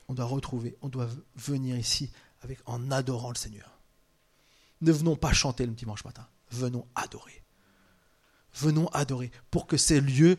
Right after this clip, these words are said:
l'atmosphère de ce lieu soit transformée. Ce matin, j'étais, j'étais content parce que je sentais qu'il y a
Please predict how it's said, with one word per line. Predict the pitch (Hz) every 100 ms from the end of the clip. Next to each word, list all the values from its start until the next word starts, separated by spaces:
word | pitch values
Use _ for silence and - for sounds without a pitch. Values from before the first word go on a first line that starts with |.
| - - -
l'atmosphère | 120 - 156 151 202
de | 190
ce | 151
lieu | 165
soit | -
transformée. | 120 147 - 120
Ce | -
matin, | 156 - 190
j'étais, | 143 - 131 - - - - -
j'étais | - - 165 147 123 - _
content | - 202 190 196
parce | 147
que | 151
je | -
sentais | 190 175
qu'il | 180
y |
a | 131